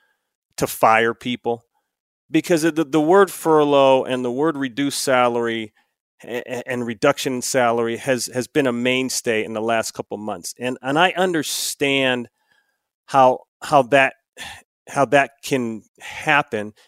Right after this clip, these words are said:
especially when the government says you have to, uh, you, you have to cease work, you can't operate your business, and you're forced to shut down. But it feels like, and, and, and a lot of people keep saying this,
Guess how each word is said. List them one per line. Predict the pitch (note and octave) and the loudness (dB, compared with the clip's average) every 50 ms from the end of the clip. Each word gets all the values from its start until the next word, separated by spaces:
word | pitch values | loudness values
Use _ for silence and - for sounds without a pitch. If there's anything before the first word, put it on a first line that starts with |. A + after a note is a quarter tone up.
| _ - | _ -12
especially | - - - C#3+ C3+ - - C3 B2 | -10 -2 0 0 0 0 -4 -6 -6
when | A#2+ A#2+ A2+ | -6 -6 -6
the | A2 F#2+ | -8 -6
government | A2 B2 B2 A2+ A#2+ A#2 A2+ A2 | -4 -4 -4 -4 -6 -8 -8 -10
says | - - A#2 G#2+ - | -8 -8 -8 -8 -8
you | A2+ G#2 | -12 -10
have | - B2 A#2+ A2+ - - | -6 -4 -4 -4 -4 -8
to, | - - A#2 A2+ A2 G2+ G2 _ _ _ _ _ _ _ _ _ _ _ _ - | -12 -12 -10 -10 -10 -10 -14 _ _ _ _ _ _ _ _ _ _ _ _ -8
uh, | G#2+ G2+ G2+ G2+ F2+ | -6 -6 -4 -6 -6
you, | A2 A#2 A2+ - | -8 -10 -12 -12
you | A2+ A#2+ A#2+ B2 | -10 -6 -4 -2
have | B2 A#2+ - | -2 -2 -4
to | - A#2 A2 G2+ | -6 -8 -8 -8
cease | - - - C#3+ C3+ B2 - - | -6 -6 -4 -4 -4 -4 -4 -2
work, | A#2 A#2 A#2 - | -2 -2 -2 -4
you | A2 | -10
can't | - - - C3 A#2 A2 - _ _ _ _ _ | -12 -6 -4 -4 -4 -4 -8 _ _ _ _ _
operate | A2+ A2+ - - B2 A2+ F#2 | -6 -6 -4 -4 -6 -8 -8
your | G#2+ G2+ | -10 -8
business, | F#2 A#2+ A#2 A2 G2+ G#2+ A2 G#2 - - | -6 -6 -6 -4 -6 -6 -8 -8 -8 -10
and | G#2+ G#2 | -10 -10
you're | G2+ G2 | -12 -12
forced | - - - C#3 B2+ A2+ - | -8 -4 0 0 0 0 -2
to | - A#2+ | -6 -10
shut | - - - B2 A2+ G#2+ G2 - | -10 -6 -4 -2 -2 -2 -2 -4
down. | A#2+ A2+ A2+ A2 A2 A2 A2 - _ _ _ _ _ _ _ _ _ | -4 -2 -2 -2 -4 -6 -8 -12 _ _ _ _ _ _ _ _ _
But | C#3 D3+ D3 | 2 2 2
it | D3 C#3+ - | 2 0 -4
feels | - - - - F3+ F#3 F#3+ F#3+ F#3+ F3 C3+ D3 | -10 -14 -12 -8 -2 2 4 4 4 2 0 0
like, | C3+ C3 B2+ B2 B2+ - | 0 2 2 2 2 0
and, | C3 B2+ B2 | -2 -4 -2
and, | B2 B2 B2+ B2 B2+ C3 C3 - | -2 -2 -2 -2 -2 -4 -4 -4
and | A2+ C3 B2+ B2 A#2+ | -6 -6 -6 -4 -4
a | A#2+ | -2
lot | A#2+ B2 C3 C#3+ | 2 4 4 4
of | D3+ - | 2 0
people | - E3+ - - C#3+ | -4 -10 -8 -8 -8
keep | - - D#3 C#3 - | -6 -6 -8 -8 -6
saying | - - D3+ C#3+ C#3+ C#3+ C3+ B2+ A#2+ | -6 -4 -4 -2 -2 -2 -2 -2 -2
this, | A2+ A2+ A2 - - | -4 -4 -4 -8 -12